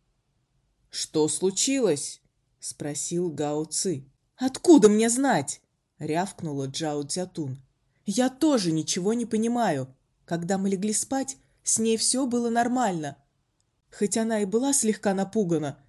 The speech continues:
но вела себя нормально. Мы даже немного поболтали. Она не кашляла и не чихала, не жаловалась на то, что ей холодно или жарко. Она заснула раньше меня. Кстати, я специально постелила нам подальше от балкона, чтобы, не дай бог, не продуло».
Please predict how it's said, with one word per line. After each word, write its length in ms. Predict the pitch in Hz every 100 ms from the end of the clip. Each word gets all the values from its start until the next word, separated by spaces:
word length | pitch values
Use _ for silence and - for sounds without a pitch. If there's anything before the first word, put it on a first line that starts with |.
| _
но 160 | 190 208
вела 340 | 208 208 254
себя 380 | - 175 160 147
нормально. 760 | 180 214 233 233 180 143 131 _ _ _
Мы 200 | 180 175
даже 340 | 165 190 202 214
немного 380 | 202 190 190 196
поболтали. 760 | 196 220 226 254 233 165 139 _ _ _ _ _ _
Она 240 | 170 165
не 140 | 185 214
кашляла 560 | - 185 196 202 190
и 180 | 190 220
не 160 | 226 226
чихала, 640 | 262 226 202 180 175 175 _
не 160 | 180 190
жаловалась 680 | 180 214 233 220 226 220 220
на 160 | 214
то, 200 | 208 226
что 200 | 226 -
ей 160 | 214 220
холодно 540 | - 208 220 233 214
или 280 | 208 226 226
жарко. 640 | 185 180 180 185 202 190 - _ _ _ _ _ _
Она 280 | 202 202 196
заснула 600 | 196 196 214 226 247 190
раньше 400 | 180 208 - 220
меня. 480 | 233 233 214 139 - _ _ _ _ _ _ _ -
Кстати, 460 | - 202 180 180
я 140 | 190 185
специально 580 | - 226 - 240 170
постелила 600 | 156 175 - 220 285 262 196
нам 220 | 190 190
подальше 460 | 220 214 226 -
от 200 | - 220
балкона, 580 | 208 247 254 285 226 156
чтобы, 340 | 160 - 175 165
не 100 | 165
дай 180 | 175 170
бог, 320 | 214 247 202
не 100 | 180
продуло». 600 | 190 208 226 196 139